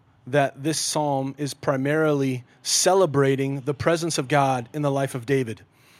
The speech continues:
And really, isn't that the echo of all of Scriptures?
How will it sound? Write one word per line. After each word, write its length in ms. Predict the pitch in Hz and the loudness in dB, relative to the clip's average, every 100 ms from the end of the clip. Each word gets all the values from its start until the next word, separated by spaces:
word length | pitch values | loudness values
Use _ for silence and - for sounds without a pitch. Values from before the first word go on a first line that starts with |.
| _ | _
And 180 | 139 147 | -2 4
really, 300 | 185 208 170 - 165 | 4 6 2 0 2
isn't 260 | 175 180 | 2 2
that 220 | 175 165 | 2 2
the 160 | 165 147 | 0 -4
echo 460 | 151 - 147 123 113 - - - | -4 0 0 0 -2 -10 -12 -4
of 200 | 143 - _ - | -4 -4 _ 0
all 220 | 151 170 | 4 4
of 120 | 151 | 2
Scriptures? 640 | - - 151 - 98 - | -2 -2 -2 -4 -8 -8